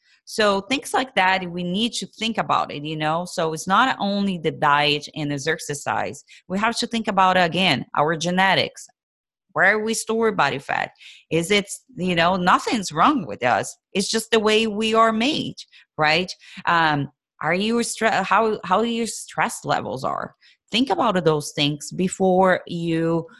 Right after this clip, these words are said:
just make assumptions or before you think that you are doing something wrong, because you are not. You just need to give a little extra time. Uh, another factor I wanna talk about it is one of,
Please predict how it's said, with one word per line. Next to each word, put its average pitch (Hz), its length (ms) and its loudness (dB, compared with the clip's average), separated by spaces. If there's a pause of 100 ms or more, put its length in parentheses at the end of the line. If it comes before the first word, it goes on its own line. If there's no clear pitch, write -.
(240)
just - 280 -2
make 170 480 -2 (160)
assumptions 156 800 -4 (100)
or 160 360 4
before 170 560 0
you 160 260 -2
think 175 340 -6
that 147 200 2
you 143 120 -2
are 156 80 2
doing 151 220 -4
something 139 440 -4 (120)
wrong, 143 400 -2 (400)
because 160 300 0
you 165 100 -2
are 160 80 2
not. 151 400 2 (140)
You 143 180 -4
just 147 380 -6
need 160 240 -2
to - 120 -4
give 143 380 0 (100)
a 160 80 -2
little 143 280 -2 (100)
extra - 380 -4
time. - 640 -4 (580)
Uh, 170 360 2
another 226 320 2
factor 190 680 0
I 165 120 4
wanna 165 280 0
talk 254 300 2
about 156 400 4
it 143 240 -2
is 151 540 0
one 160 260 -2
of, 156 120 0